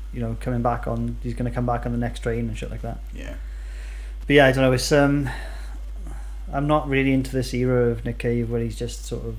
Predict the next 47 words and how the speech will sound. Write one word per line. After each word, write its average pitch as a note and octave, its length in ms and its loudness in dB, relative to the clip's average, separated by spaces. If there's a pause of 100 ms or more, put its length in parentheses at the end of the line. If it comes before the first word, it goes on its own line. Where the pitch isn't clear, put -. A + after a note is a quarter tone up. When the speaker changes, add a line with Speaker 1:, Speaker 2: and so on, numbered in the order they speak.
(920)
Speaker 1:
and D#3 140 6
don't F3 100 6
get D#3 100 8
me C3 60 4
wrong, A2 240 -2 (320)
you're C#3 100 -2
gonna C#3+ 160 4
write B2 220 0
a - 60 -10
couple B2 180 -4
of A2+ 60 -4
sad A#2 200 0
albums A#2 360 -2
after A#2+ 180 -4
something A#2+ 180 -2
like A#2 100 -4
that B2 100 0
happens B2 240 -2
to C3 80 -4
you, B2+ 80 0
it's A#2+ 120 -4
fucking B2 300 -8
horrible. A2+ 360 -4 (280)
I B2 80 -4
can't B2 160 0
imagine A#2 320 -2
it, - 100 -8
you A2+ 80 -6
know? B2 140 -4 (880)
But, - 380 -4 (880)
um, B2+ 460 2
I'm B2+ 140 0
just, B2+ 200 -4
I B2 80 0
just A#2 220 -4
can't A2+ 180 -4
get A2+ 120 -2
on A2+ 120 -2
with A#2 300 -4 (640)
this A#2+ 480 -4
era. A#2+ 320 -2 (400)
Speaker 2:
That F#2 160 -4
sad. F#2 340 -4 (460)
Being F#2 280 -6
that F2+ 120 -6
Speaker 1:
It's D3 120 -4
Speaker 2:
sad. G2+ 280 -6